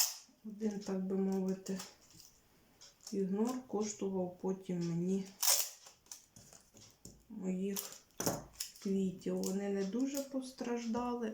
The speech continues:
але тим не менш прийшлося видаляти всі квіти, обробляти і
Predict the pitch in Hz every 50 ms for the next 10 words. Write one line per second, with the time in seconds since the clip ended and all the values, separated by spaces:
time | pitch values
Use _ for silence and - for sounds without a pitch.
0 | - - - 196 196 190 196 196 196 196 196 - - 190 190 190 190 190 190 185
1 | 185 180 180 175 175 175 170 - - - - - - - - - - - - -
2 | - - - - - - - - - - - - - - - - - - - -
3 | - - - - - - - - - - - - - - - - 160 170 170 -
4 | 196 196 196 190 - - 185 180 180 185 185 185 190 190 190 185 190 - - -
5 | - - 196 196 190 190 185 - - - - 190 - - - 233 269 311 359 381
6 | 381 - 269 226 214 208 196 190 190 196 196 196 208 220 247 269 302 330 330 -
7 | - - 233 226 220 220 208 220 220 220